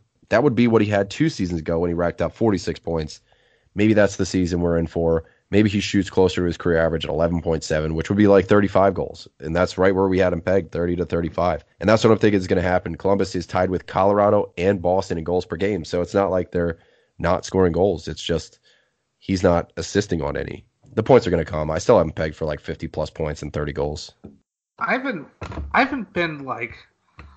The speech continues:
Speaker 2: a true believer in Cam Atkinson for quite a few years. I, I, I had him on my team when he first, like, kinda started popping up, and there's something about him I just can't trust.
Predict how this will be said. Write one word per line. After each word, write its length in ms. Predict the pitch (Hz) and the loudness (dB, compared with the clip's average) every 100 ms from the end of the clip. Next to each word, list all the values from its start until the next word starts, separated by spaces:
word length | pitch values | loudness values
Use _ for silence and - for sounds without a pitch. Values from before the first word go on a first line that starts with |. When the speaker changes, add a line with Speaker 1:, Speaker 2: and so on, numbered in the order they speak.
| _ - | _ -10
Speaker 2:
a 60 | |
true 280 | 127 - 135 | -6 -4 -4
believer 360 | 123 123 113 113 | -2 -2 -2 -4
in 100 | 107 | -4
Cam 280 | 120 110 | 0 2
Atkinson 640 | 110 107 - 104 - 110 107 | 2 0 -2 -12 -8 -8 -8
for 380 | - 107 107 - | -6 -6 -6 -2
quite 200 | 117 110 | 0 0
a 40 | |
few 200 | 104 113 | -2 -8
years. 380 | 110 110 107 110 | -6 -6 -8 -6
I, 440 | 113 110 110 113 | -6 -6 -6 -4
I, 40 | 113 113 - | -6 -8 -4
I 160 | 117 117 | 0 4
had 220 | 143 139 | 6 4
him 100 | 131 | 4
on 140 | 123 | -2
my 60 | 113 | -4
team 240 | - 120 | -6 -6
when 100 | 117 | -6
he 80 | 110 | -10
first, 400 | - 120 113 - | -4 -2 -4 -6
like, 340 | 113 113 101 - - - - - - | -6 -6 -8 -16 -20 -20 -20 -20 -2
kinda 260 | - 123 | 2 2
started 320 | 113 - 127 - | 0 0 0 2
popping 380 | 147 131 131 | 2 2 2
up, 240 | 131 127 - | -2 -2 -6
and 280 | 113 110 110 | -10 -12 -10
there's 160 | 123 120 | -8 -2
something 280 | 165 160 160 | 0 0 0
about 220 | 139 135 | 2 2
him 120 | 123 | 0
I 40 | |
just 280 | 117 127 120 | -4 -4 -6
can't 200 | - 120 | -6 -8
trust. 520 | 110 123 107 - - | -8 -8 -8 -12 -20